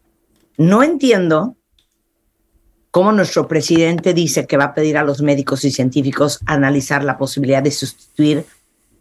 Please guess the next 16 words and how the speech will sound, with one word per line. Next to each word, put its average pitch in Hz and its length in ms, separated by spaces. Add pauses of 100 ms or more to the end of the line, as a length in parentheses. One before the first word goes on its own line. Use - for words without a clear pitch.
el 247 240
fentanilo 143 600
con 120 180
fines 127 300
médicos 127 540 (1000)
por 170 160
otros 165 340
analgésico-, 147 920
analgésicos 139 680
para 127 180
dejar 135 260
de 147 60
usarlo 147 300
en 139 40
nuestro - 260
país. 175 420